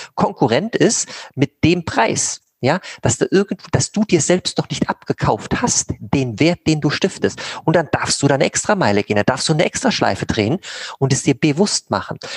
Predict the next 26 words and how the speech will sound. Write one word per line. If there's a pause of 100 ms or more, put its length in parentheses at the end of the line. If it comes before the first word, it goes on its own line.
(160)
Und (1000)
das
merkt
der
Einkaufende,
der
Interessent
merkt
das
gar
nicht.
Ja,
bewusst,
dass
der
Mundwinkel
so
ein
Stück
hochgeht,
die
Augenbrauen
vielleicht
ein
bisschen
zuckt.